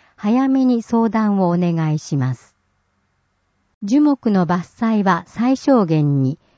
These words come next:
緑の創出は積極的に。景観計画では既存の樹木を生かし、積極的な緑の創出に努めていただいています。やむを得ず樹木を伐採する場合は、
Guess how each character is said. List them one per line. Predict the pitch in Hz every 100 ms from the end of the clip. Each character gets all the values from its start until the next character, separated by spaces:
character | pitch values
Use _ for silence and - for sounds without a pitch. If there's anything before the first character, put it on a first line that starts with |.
| _ -
緑 | 269 262 277 233
の | 185
創 | 170 220 208
出 | 208 - -
は | 180 180
積 | - 175 -
極 | 254 - -
的 | 180 - 160
に。 | 139 120 - _ _ _ _ _ _ _ _ _ _ -
景 | 269 285
観 | - 277 277
計 | - 277 262
画 | 196 - 170
で | 160
は | 139 127 - -
既 | -
存 | 269 277
の | 262 233
樹 | 269
木 | 247 220 170
を | 151
生 | 151 -
か | 190
し、 | 170 - 123 _ _ _
積 | - 185 -
極 | 285 285
的 | - 269 -
な | 247 226
緑 | 233 269 269 220 185
の | 165
創 | - 226 233
出 | - -
に | 220 202
努 | - - 247
め | 226
て | 175
い | 151
た | 170
だ | 160 160
い | 147
て | 156
い | 143 131
ま | 120
す。 | 120 - _ _ _ _ _ _ _ _ _
や | 214 220
む | 269 277
を | 269
得 | 269 190
ず | 175 202 214
樹 | 247
木 | 269 262 220 180
を | 165
伐 | 175 - 240 233
採 |
す | - 226
る | 214
場 | 196 196
合 | 190 180
は、 | 156 165